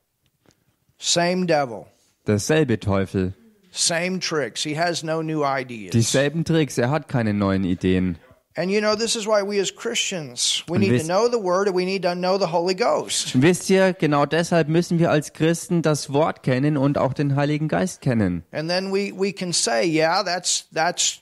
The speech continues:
Speaker 1: true and that's right and that's not true and that's wrong."
Speaker 2: Und dann können wir unterscheiden und sagen, ja, das ist richtig, das stimmt,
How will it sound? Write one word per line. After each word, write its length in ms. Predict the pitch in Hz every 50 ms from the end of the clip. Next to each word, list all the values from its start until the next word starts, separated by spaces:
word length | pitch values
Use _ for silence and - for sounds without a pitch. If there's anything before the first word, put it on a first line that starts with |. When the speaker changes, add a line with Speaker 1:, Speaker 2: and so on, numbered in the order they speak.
| _ -
Speaker 1:
true 500 | - - - 202 202 202 208 226 233 208
and 120 | 170 160
that's 320 | 170 185 180 - - -
right 420 | 180 175 165 165 175 190 208 214 196
and 160 | 180 170 170
that's 260 | 180 190 180 - -
not 300 | 190 190 196 202 214 214
true 400 | - - - 175 180 190 196 190
and 100 | 180 175
that's 240 | 185 190 185 - -
wrong." 400 | 196 208 233 233 180 127 113 95 -
Speaker 2:
Und 100 | 131 131
dann 160 | 160 175 170
können 240 | - 180 180 175 170
wir 140 | 175 170 156
unterscheiden 580 | 165 165 165 156 - 170 160 156 165 175 180
und 160 | 185 185 -
sagen, 340 | - 180 170 165 160 156 160
ja, 380 | 156 156 147 147 151 160 175 180
das 300 | - 170 160 160 - -
ist 220 | 156 160 147 -
richtig, 480 | 160 180 196 190 - - 160 165 160 -
das 220 | 160 156 147 -
stimmt, 480 | - - 170 165 165 175 196 208 196